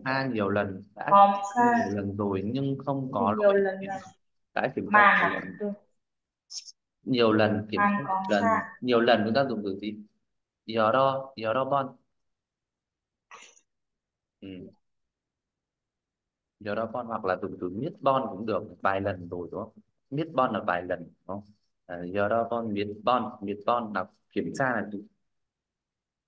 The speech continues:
Speaker 2: À.
Speaker 1: Không.
Speaker 2: Kiểm tra. Kiểm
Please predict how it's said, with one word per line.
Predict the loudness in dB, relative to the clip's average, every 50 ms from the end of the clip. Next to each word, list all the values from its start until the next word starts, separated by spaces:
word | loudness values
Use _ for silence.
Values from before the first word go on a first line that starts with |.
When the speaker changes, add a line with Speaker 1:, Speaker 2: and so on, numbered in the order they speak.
| _ _ _ _ _ _ _ _ _ _
Speaker 2:
À. | -2 0 2 2 2 0 -2 -2 -2 -4 -4 -6 -8 -16 _ _ _ _ _ _ _ _ _ _ _ _ _ _
Speaker 1:
Không. | -6 -4 -4 -4 -4 -6 -10 -14 _ _ _ _ _ _ _ _ _ _ _ _ _ _ _ _ _ _ _ _ _ _ _ _ _ _ _ _ _
Speaker 2:
Kiểm | 0 0 0 0 -2 -4
tra. | -2 0 2 2 2 0 -2 -4 -8 -18 -20 _ _ _ _ _ _ _ _ _ _ _ _ _ _ _ _ _ _ _ _ _ _ _ _ _ _ _ _ _ _ -10
Kiểm | -10 -10 -10